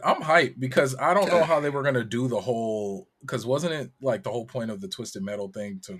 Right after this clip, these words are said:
Speaker 1: get a wish from, like, the gods so you can
Speaker 2: Yeah.
Speaker 1: kinda do anything you want? I don't know how they were gonna <laughs> take that and make it into something and resell it, what, like, twenty years later.
Speaker 2: Mm-hmm.
Speaker 1: Um, it, it, damn, am I aging myself? Has it been twenty years?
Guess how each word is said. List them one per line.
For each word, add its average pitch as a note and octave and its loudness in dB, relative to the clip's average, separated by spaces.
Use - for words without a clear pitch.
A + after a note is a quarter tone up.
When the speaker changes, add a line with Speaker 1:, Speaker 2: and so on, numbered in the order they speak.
Speaker 1:
get G2+ -8
a F#2+ -10
wish F#2+ -8
from, G2 -10
like, F#2+ -6
the F#2+ -18
gods F#2+ -10
so F#2+ -10
you F#2+ -10
can - -8
Speaker 2:
Yeah. G2 8
Speaker 1:
kinda A2+ 2
do A2 -2
anything A2 -4
you A2 -4
want? A2 -6
I C#3+ 0
don't F3+ 6
know D#3+ 6
how C#3+ 4
they C#3 4
were C3 2
gonna B2 -6
<laughs> - -8
take - -2
that B2 8
and D3 6
make C3 8
it B2+ 4
into B2+ 4
something A2+ 0
and G2+ -6
resell A2+ -2
it, G2 -10
what, G#2 -6
like, F#2+ -8
twenty G#2+ -6
years G2+ -6
later. G#2+ -6
Speaker 2:
Mm-hmm. G2 -2
Speaker 1:
Um, C#3 10
it, B2 -8
it, C3 -6
damn, B2+ -10
am G#2+ -8
I E3 -4
aging C#3 -6
myself? D3+ -10
Has C#3+ -6
it F3+ -4
been E3 -6
twenty E3 -10
years? E3 -6